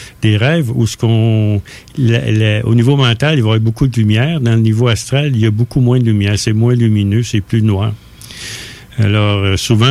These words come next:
on va se déplacer, euh, je peux donner des exemples, on peut se déplacer, euh, euh, à pied, on peut se déplacer en trottinette, hein, on peut se déplacer en, en, en patin à roulettes. Ça, ça veut dire que lorsqu'on dé-, se déplace avec,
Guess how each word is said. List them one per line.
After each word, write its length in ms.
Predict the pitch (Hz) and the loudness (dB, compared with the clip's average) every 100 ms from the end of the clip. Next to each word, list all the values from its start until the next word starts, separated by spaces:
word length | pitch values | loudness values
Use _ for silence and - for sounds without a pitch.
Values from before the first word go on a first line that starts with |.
| 123 | 2
on 40 | |
va 160 | 107 107 | 2 0
se 120 | 98 | 0
déplacer, 1300 | 98 113 - 101 - - 113 117 113 113 107 104 104 | 0 0 0 -2 -2 -4 -2 0 0 0 -2 -2 -2
euh, 320 | 101 98 101 | -2 0 0
je 160 | 85 - | -2 -2
peux 140 | 117 | -2
donner 280 | 104 104 107 | 0 2 2
des 260 | 104 98 98 | 0 0 -2
exemples, 460 | 90 98 156 110 | -2 -2 -2 -2
on 60 | 98 | -4
peut 200 | - 101 | -2 -4
se 100 | - | -2
déplacer, 680 | 104 - 92 - 110 107 104 | -4 -2 -6 -4 -2 0 0
euh, 120 | 98 98 - - - - | -2 -4 -12 -20 -20 -6
euh, 240 | 98 98 104 104 101 | -2 -2 -2 -4 -2
à 120 | 104 | -2
pied, 420 | - 98 117 151 | 0 0 2 0
on 60 | 117 | 0
peut 140 | 110 | 0
se 60 | 101 | 0
déplacer 420 | 107 107 95 117 | 0 0 0 0
en 60 | 107 | 0
trottinette, 580 | 107 - - 98 110 - - | -2 -4 -2 -2 -2 -4 -4
hein, 160 | 107 98 | -2 -2
on 60 | |
peut 180 | 98 113 | -2 -2
se 100 | 92 | -2
déplacer 800 | 107 - 101 92 - 104 104 101 98 95 98 - - - - | -2 -2 -2 -4 -2 0 2 2 0 0 -2 -4 -14 -16 -6
en, 60 | 107 | 0
en, 960 | 104 101 98 95 92 95 - - - 101 | 2 2 2 0 -2 -6 -10 -20 -4 -2
en 60 | |
patin 380 | - 107 123 117 | 0 0 2 2
à 40 | |
roulettes. 380 | 104 104 104 151 - - | 2 2 0 -2 -8 -16
Ça, 240 | - 156 | -4 -2
ça 160 | - 117 | 0 0
veut 160 | 113 | 2
dire 300 | 104 120 160 | 2 0 0
que 100 | - | -2
lorsqu'on 420 | 117 113 135 - 117 | -2 0 -2 0 0
dé-, 140 | 110 | 0
se 220 | - - | -2 -6
déplace 520 | 104 110 107 139 135 123 | -2 0 0 -2 -2 -2
avec, 240 | 110 | 0